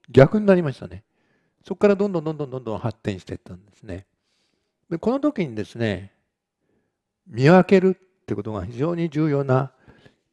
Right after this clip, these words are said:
意味合いとしてあると。こういうふうに思っていていただきたいというふうに思います。そして、えーっと、指示預言をどういうポイントで見分けたらいいかっていうことをね、頭にしっかり置いといて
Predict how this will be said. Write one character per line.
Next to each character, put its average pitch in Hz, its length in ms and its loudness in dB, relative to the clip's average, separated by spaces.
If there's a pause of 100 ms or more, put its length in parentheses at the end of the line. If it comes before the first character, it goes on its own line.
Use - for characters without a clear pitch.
(120)
意 135 100 -6
味 139 180 4
合 139 120 8
い 131 60 0
と 127 120 -6
し - 100 -12
て 123 120 0
あ 120 100 2
る 92 100 -10
と。 - 100 -20 (1400)
こ 196 120 4
う 202 60 4
い 208 40 2
う 196 40 2
ふ 175 60 2
う 170 80 2
に 127 100 -4
思 104 160 -4
っ 92 60 -8
て 101 400 -4
い 107 180 -12
て 110 240 0
い 104 60 -8
た 110 100 -2
だ 98 80 -6
き - 40 -14
た 101 120 -6
い 90 80 -6
と - 100 -14
い 101 160 -12
う 107 60 -16
ふ 107 120 -18
う 110 40 -16
に 110 80 -16
思 107 160 -14
い 113 40 -16
ま 117 200 -8
す。 - 200 -20 (2250)
そ 185 100 -4
し - 80 -2
て、 185 320 10
え 151 140 8
ー 151 40 4
っ 147 40 -12
と、 - 140 2
指 135 120 2
示 202 300 -2
預 277 160 4
言 214 260 4
を 143 100 2
ど 190 180 2
う 302 60 4
い 302 40 4
う 277 80 2
ポ 175 160 0
イ 170 40 -4
ン 156 60 -10
ト 147 80 -2
で 139 80 2
見 135 160 -2
分 139 100 4
け 143 100 2
た 135 100 4
ら 113 80 4
い 101 140 2
い 90 40 -2
か 87 120 -2
っ 85 40 -2
て - 200 -8
い 107 40 -2
う 110 40 -8
こ 117 100 -12
と 127 140 -10
を 127 40 -12
ね、 139 180 -2 (420)
頭 165 340 2
に 117 100 -4
し - 100 -16
っ - 40 -18
か - 120 4
り 143 100 6
置 131 180 0
い - 20 -10
と 135 160 -2
い 120 80 -8
て 110 420 0